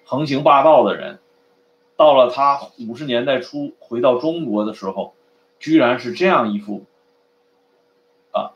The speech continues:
结果，可想而知，毛泽东收拾陈昌浩收拾到了什么程度。而且呢，我们之前已经讲过了啊，陈昌浩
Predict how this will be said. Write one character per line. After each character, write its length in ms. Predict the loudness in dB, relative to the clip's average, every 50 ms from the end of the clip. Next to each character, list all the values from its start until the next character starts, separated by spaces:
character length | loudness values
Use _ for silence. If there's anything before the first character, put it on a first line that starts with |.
| _ _
结 220 | -8 -6 -6 -4
果， 260 | -4 -6 -8 -8 -10 _ _ _ _ _
可 280 | -14 -4 -2 -2 0
想 200 | 2 2 2 2
而 180 | 2 0 -2 -4
知， 300 | -6 -6 -6 -6 -8 -10 _ _ _ _ _ _ _ _ _ _ _ _ _ _ _ _ _
毛 280 | -2 2 4 4 4 4
泽 120 | 2 0
东 200 | 0 0 -2 -4
收 320 | -6 -4 0 2 2 2
拾 120 | 2 -2 -6
陈 200 | -8 -8 -8 -4
昌 220 | -2 -2 -2 -2
浩 220 | -2 -2 -4 -4 -4
收 240 | -6 -4 -4 -4 -4
拾 80 | 0
到 160 | 2 2 2 2
了 80 | 0
什 160 | -4 -8 -10
么 80 | -10 -10
程 220 | -12 -12 -16 -16
度。 140 | -18 -20 -20 _ _ _ _ _ _ _ _ _ _ _ _ _ _ _ _ 0
而 200 | 2 2 2 2
且 220 | 0 -4 -4 -4
呢， 320 | -2 0 0 0 -2 -2 -4
我 140 | -4 -4 -4
们 100 | -4 -4
之 180 | -4 -4 -4
前 280 | -2 -2 -2 -2 -2 -2
已 60 | -4
经 200 | -6 -8 -8 -8
讲 260 | -8 -10 -10 -12 -12 _
过 200 | _ 0 0 0
了 60 | 0 -2
啊， 300 | -6 -10 -10 -10 -10 -12
陈 200 | -12 -12 -12 -8
昌 220 | -4 -2 -2 -2 0
浩 300 | 0 0 0 0 -2